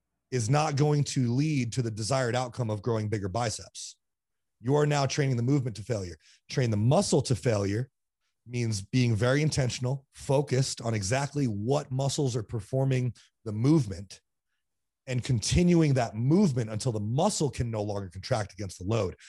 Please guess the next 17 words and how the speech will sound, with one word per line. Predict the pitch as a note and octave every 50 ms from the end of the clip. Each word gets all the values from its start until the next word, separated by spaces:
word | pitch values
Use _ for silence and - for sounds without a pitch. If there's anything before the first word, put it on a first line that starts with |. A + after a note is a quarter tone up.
| - -
not | A2+ C3+ D3 D#3+
until | D3 C#3+ - D3+ C#3
you | A#2 G#2+ B2 C3
can't | A2+ - C3+ B2 F#2+ -
physically | - C3 A2 G#2 - G#2 G2+
move | G2 G#2 G#2+ G#2+ F#2
the | -
load | F#2+ F#2+ G2+ G2+ G2
anymore | F#2+ F#2+ F#2+ F#2 F#2+ F#2+ F#2+ F#2 F2 E2+ - _ _ _ _ _ _ _ _
by | - A2 G#2
m-, | G#2 G#2+ G#2+ F#2+ - A2+ -
moving | A2 G#2+ A#2 A2+ G2+ G#2 G2+
outside | - G#2 G#2 F#2+ - - A2 F#2+ F#2+
of | F#2 E2+
your | F#2+ F#2
preferred | - G#2 G2 - G#2 F#2+
execution. | F2+ F2 - - - - - F#2 F2+ - -